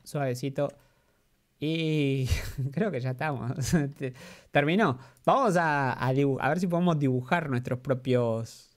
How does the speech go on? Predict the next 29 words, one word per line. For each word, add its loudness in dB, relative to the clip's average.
eh, -6
churros. -4
Para 4
eso 0
yo 2
ahora 4
lo 2
tengo 2
en 0
un 2
cubo. 4
De 4
hecho, -2
yo -2
si 0
entro 2
al 2
modo 2
edición, 2
es -2
un 2
cubo. 2
Y 0
por -2
más -2
que -2
tenga 2
veinte 0
cubos, 2